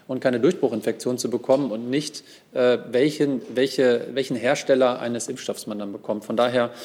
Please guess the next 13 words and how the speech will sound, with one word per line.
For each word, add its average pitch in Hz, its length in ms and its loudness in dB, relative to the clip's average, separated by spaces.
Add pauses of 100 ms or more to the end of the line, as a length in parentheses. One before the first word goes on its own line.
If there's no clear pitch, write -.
(180)
würde 123 240 -2
ich - 80 -8
das, - 300 0
äh, 113 260 -2
sicher 120 320 0
so 117 180 0
empfehlen, 123 520 2
dass 113 240 -2
man 110 160 -4
das - 340 -8
frei 113 200 -2
kombinieren 110 540 -6
könnte. 95 360 -16